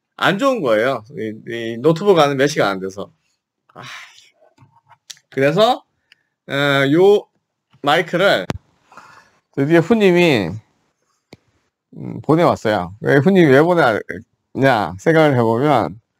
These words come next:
이 친구도 제가 리뷰한 거 잘 안 보거든요. 지금 이제 사운드가 달라졌죠. 예, 제가 조금 전까지는 일반 노트북으로 사운드를 입력을 했고요. 지금 요렇게 딱 꽂으면서 이제, 예, 요 핀 마이크를 이용한 지금 이제,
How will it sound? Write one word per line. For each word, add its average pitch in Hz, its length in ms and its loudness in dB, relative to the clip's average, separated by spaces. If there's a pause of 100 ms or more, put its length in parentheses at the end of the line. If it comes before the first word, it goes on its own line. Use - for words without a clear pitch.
(500)
이 - 80 -6
친구도 247 300 2
제가 214 540 2
리뷰한 196 340 -4
거 190 80 -2
잘 196 100 2
안 143 140 2
보거든요. 151 240 -4
지금 214 260 2
이제 180 120 -2
사운드가 196 320 0
달라졌죠. 147 640 -2 (200)
예, 104 160 -4
제가 127 360 0 (180)
조금 208 240 2
전까지는 233 800 2 (760)
일반 214 260 2
노트북으로 180 800 0
사운드를 151 380 0
입력을 135 320 -2
했고요. 101 400 -2 (120)
지금 180 300 2
요렇게 165 240 2
딱 - 200 0
꽂으면서 175 520 -2
이제, 131 280 2 (840)
예, 117 280 0 (100)
요 151 220 4
핀 226 200 -2
마이크를 160 500 -2
이용한 120 500 -2
지금 113 200 -4
이제, 101 280 -2